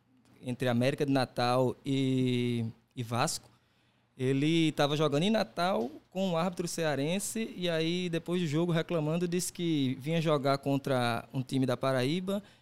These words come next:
e um árbitro paraibano tava apitando com dois times, quer dizer, com um time de, do Rio Grande do Norte e com um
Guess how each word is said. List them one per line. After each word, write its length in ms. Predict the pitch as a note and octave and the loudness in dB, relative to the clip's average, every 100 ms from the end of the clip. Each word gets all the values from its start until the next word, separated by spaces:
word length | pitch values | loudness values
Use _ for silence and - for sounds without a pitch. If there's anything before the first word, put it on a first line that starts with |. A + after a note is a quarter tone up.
| _ | _
e 120 | C#3+ | 0
um 100 | D3 | 2
árbitro 340 | D3 E3 F#3 F3+ | 4 2 0 0
paraibano 840 | - D#3+ E3+ C3+ D#3 F#3 G3 G3 - _ | 0 2 4 4 2 2 2 -2 -10 _
tava 200 | - C#3+ | -2 0
apitando 580 | D#3+ E3+ - A#2+ A#2+ A#2+ - _ _ _ | 2 0 -2 0 -2 -4 -10 _ _ _
com 100 | B2+ | -2
dois 240 | C3 E3+ | 0 0
times, 500 | - D3+ E3+ F#3+ - | -2 -2 -2 -2 -6
quer 140 | - C3+ | -4 -2
dizer, 160 | A#2+ | -2
com 140 | - D3+ | -2 -2
um 40 | |
time 360 | D3+ E3 F#3+ F3 | 0 0 2 0
de, 420 | D3+ D3+ C#3+ B2+ | -2 -2 -2 -4
do 120 | C3 | -2
Rio 100 | C#3 | 0
Grande 180 | C3+ C3 | 2 0
do 80 | D#3+ | 0
Norte 400 | F3+ G#3+ A3 A#3 - - - | 2 2 2 -6 -8 -20 -12
e 100 | D3 | -12
com 240 | - D#3+ F3 | -6 -2 0
um 560 | F#3 F#3 G3+ A3 A3 | 0 0 0 0 -2